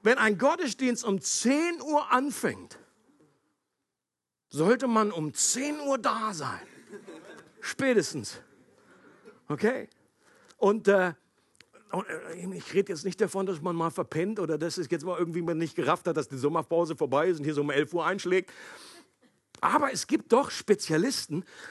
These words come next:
die schaffen das jeden Sonntag. Um zwanzig nach, wenn schon alle ankündigen, wir müssen die Ankündigen schon immer umstellen,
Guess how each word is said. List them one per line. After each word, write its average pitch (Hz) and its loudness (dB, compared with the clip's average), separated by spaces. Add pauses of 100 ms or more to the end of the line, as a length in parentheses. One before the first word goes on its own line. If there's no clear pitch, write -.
die 190 0
schaffen 208 -2
das 175 -4
jeden 214 -2
Sonntag. 156 -8 (720)
Um 165 0
zwanzig 247 0
nach, 165 0
wenn 175 -2
schon 190 -2
alle 254 0
ankündigen, 233 0
wir 196 6
müssen 226 -4
die 190 0
Ankündigen 202 0
schon 147 -4
immer 156 -4
umstellen, 160 -2